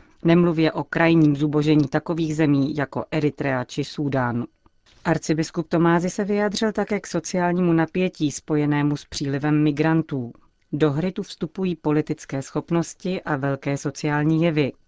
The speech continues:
Dějiny nás učí, že je-li migrace dobře vedená, stává se ve střední a dlouhodobé perspektivě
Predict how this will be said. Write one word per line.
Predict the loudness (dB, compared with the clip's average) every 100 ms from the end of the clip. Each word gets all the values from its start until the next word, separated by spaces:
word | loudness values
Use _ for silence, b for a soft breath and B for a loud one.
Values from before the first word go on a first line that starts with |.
| _ _
Dějiny | 0 2 2 2 2
nás | 2 0 -4
učí, | -10 -8 -4 -2 -2
že | 0 -2 -2
je-li | -2 0 2
migrace | 0 0 -2 -4 -2
dobře | -4 -4 -4
vedená, | -4 -2 0 0 0 -4 -8
stává | -6 -4 -2 -2
se | -4 -6
ve | -6
střední | -8 -8 -4 -2 0 0 -2
a |
dlouhodobé | -4 -2 -2 -2 -2 -4
perspektivě | -4 -8 -6 -8 -4 -2 -2 -4